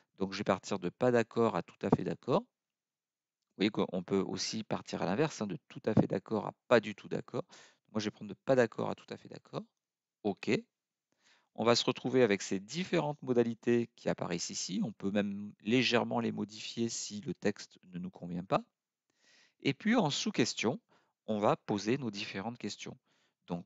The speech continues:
premièrement, le chocolat,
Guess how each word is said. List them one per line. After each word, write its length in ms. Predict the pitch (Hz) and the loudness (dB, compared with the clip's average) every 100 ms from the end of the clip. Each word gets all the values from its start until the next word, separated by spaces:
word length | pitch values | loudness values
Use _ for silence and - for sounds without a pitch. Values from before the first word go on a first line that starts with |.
| _ | _
premièrement, 680 | - - 95 104 107 143 220 - _ _ _ _ _ _ _ _ _ _ _ _ | -20 -2 2 4 4 2 0 -2 _ _ _ _ _ _ _ _ _ _ _ _
le 200 | 156 156 | 0 2
chocolat, 580 | - 156 - 95 101 | 2 0 2 2 2